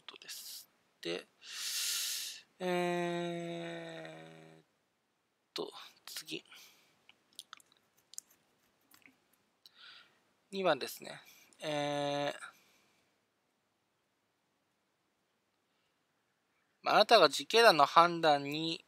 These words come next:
えー、判断に関してそのコントロールできなくなるみたいなこと書いてますけど、別にそこは書かれてないです。あの、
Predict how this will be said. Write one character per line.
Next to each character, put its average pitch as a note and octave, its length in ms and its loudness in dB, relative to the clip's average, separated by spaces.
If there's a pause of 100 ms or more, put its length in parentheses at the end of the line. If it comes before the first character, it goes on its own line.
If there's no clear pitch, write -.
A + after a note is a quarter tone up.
え C#3 680 -4
ー、 - 40 -20 (720)
判 E3+ 260 4
断 D3+ 200 2
に C#3+ 120 -8
関 D3+ 220 8
し - 80 -6
て C#3+ 80 0
そ C#3+ 180 -6
の C#3 260 -6
コ E3+ 120 0
ン E3+ 60 0
ト G3 80 2
ロ F#3 60 4
ー - 20 4
ル - 20 -6
で C#3 80 0
き E3 80 -4
な G#3 80 6
く D#3+ 80 -2
な C3+ 100 2
る C3 60 -2
み B2+ 60 -12
た B2+ 80 -4
い - 20 -4
な B2 60 -4
こ B2 40 -12
と - 100 -18
書 C3+ 80 0
い - 20 -2
て C3+ 80 -12
ま B2+ 80 -12
す - 60 -18
け D3 60 -10
ど、 C#3+ 60 -12
別 - 120 -12
に A3 80 -8
そ - 280 -10
こ G#4 120 -6
は G#4 80 0
書 - 200 -8
か - 80 0
れ D4+ 80 -4
て C#3+ 80 0
な C#3 140 0
い B2+ 120 -10
で - 80 -10
す。 - 260 -10
あ C#3+ 200 -6
の、 C3+ 280 -8